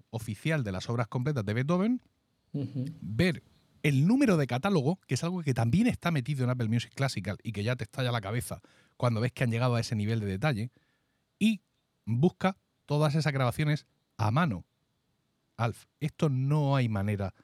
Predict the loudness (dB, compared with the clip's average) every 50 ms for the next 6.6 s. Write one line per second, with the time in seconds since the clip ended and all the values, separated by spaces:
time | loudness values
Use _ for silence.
0 | _ _ -4 0 2 2 2 2 0 -2 -4 -4 -4 -4 -2 -2 -2 -2 -2 -2
1 | -2 -2 -2 -2 -2 -4 -4 -4 -4 -4 -4 -6 -10 -12 _ -20 -20 _ _ _
2 | _ _ _ _ _ _ _ _ _ _ _ _ _ -8 -6 -4 -4 -4 -6 -6
3 | -4 -4 -2 0 0 0 0 0 0 -2 -2 0 -2 -2 -4 -4 _ _ _ _
4 | _ _ _ _ _ _ _ _ _ 0 0 2 2 2 2 2 2 2 2 0
5 | -2 -2 0 0 0 0 -2 -6 _ _ _ _ _ _ _ _ -4 0 0 0
6 | 2 2 2 2 2 -2 -2 -2 -2 -2 -4